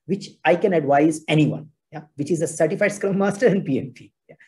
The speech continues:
So if you are, if you are in initial stage of getting into management role, leadership role, starting with a C S M, if you are in, already in the I T space generally, starting with a C S M is a good idea. It's, it's a, it's a something which is basic, basic,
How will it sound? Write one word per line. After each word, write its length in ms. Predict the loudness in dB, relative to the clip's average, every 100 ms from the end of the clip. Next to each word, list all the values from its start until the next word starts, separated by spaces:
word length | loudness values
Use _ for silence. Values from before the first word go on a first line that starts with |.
| _ _
So 100 | -2 0
if 160 | 0
you 100 | 2
are, 240 | 2 0 -6
if 140 | -8
you 80 | -2
are 180 | -2 -2
in 240 | -4 -2 -2
initial 440 | -2 -2 -2 -2 -2
stage 540 | -2 -4 -4 -8 -10
of 460 | -2 0 -2 -4 -2
getting 340 | -2 0 -4
into 280 | -4 -4 0
management 560 | 0 2 0 0 -4 -2
role, 320 | 0 0 0 _ _ -6
leadership 580 | 2 4 4 2 0 -4
role, 400 | 0 0 0 -6 _ _
starting 420 | -2 0 2 0
with 120 | 0
a 60 | -4
C 200 | 0 0
S 120 | 0
M, 120 | -4
if 120 | -2 2
you 80 |
are 80 | 2
in, 80 | 2 2
already 260 | 0 2
in 60 | -2
the 80 | 2
I 140 | 2
T 200 | 0 -4
space 380 | -8 -10 -10 -10
generally, 600 | 0 0 2 -4 -6 -10 -12
starting 380 | _ -2 -2 -2
with 100 | -2
a 60 | -2
C 180 | 0 0
S 100 | 0
M 100 | -4
is 60 |
a 40 | -2
good 200 | 0 0
idea. 300 | -2 -8 -12
It's, 240 | -14 -16
it's 140 | -8 0
a, 240 | 2 2
it's 140 | -4 -10
a 40 |
something 380 | -8 -6 -4 -2
which 180 | -2 -4
is 120 | -2
basic, 360 | -2 -2 -2
basic, 380 | -2 -4 -2 -6